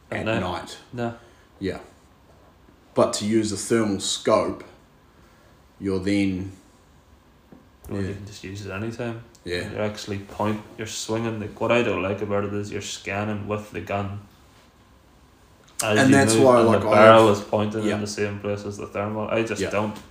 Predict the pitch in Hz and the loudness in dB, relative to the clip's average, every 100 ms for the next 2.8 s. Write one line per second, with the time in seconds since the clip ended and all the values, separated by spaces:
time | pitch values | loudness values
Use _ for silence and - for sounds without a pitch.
0 | - - - 123 123 123 139 120 117 117 | -20 -20 -8 0 0 2 4 6 6 4
1 | 107 104 107 104 104 104 98 - 110 - | 4 6 8 6 4 0 -4 -6 -6 -4
2 | 104 107 107 104 - - 139 | -2 -2 -2 -4 -4 6 8